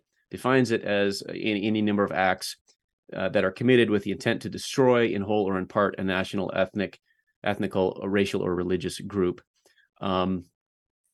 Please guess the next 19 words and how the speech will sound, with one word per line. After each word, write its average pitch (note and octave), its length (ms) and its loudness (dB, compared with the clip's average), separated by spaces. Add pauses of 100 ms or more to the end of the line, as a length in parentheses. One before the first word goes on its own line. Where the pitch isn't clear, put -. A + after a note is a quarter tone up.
that G2+ 160 4
can G#2 120 -2
include F#2+ 340 0
killing A2 280 2
members G#2+ 320 2
of G#2 100 -6
the G#2 80 -2
group, G2 340 0 (420)
causing G2+ 400 -2
serious G2+ 440 2
bodily G2 360 2 (200)
or G2+ 100 -4
mental G2 280 -2
harm G#2+ 480 2
to A2+ 80 -6
members G#2+ 300 0
of G2+ 100 0
the G2+ 80 0
group, G2 300 0